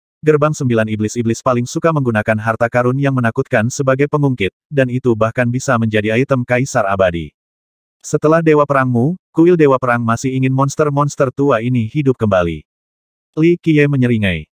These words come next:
Dia juga tidak bertanya bagaimana Raja Iblis Lunri memperoleh kesepakatan ini.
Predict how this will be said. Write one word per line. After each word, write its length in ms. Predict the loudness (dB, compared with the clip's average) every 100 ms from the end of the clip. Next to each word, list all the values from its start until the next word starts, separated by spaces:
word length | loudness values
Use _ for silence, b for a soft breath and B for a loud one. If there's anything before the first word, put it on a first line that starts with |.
| -4
Dia 240 | 0 2
juga 240 | 2 2 2
tidak 320 | 2 0 0
bertanya 320 | 0 0 2
bagaimana 400 | 0 0 0 0
Raja 320 | 0 0 0
Iblis 320 | 0 -2 0
Lunri 320 | 0 2 2 0
memperoleh 480 | 0 0 0 0
kesepakatan 640 | -4 -8 -4 -2 -2 -2 -2
ini. 320 | -4 -6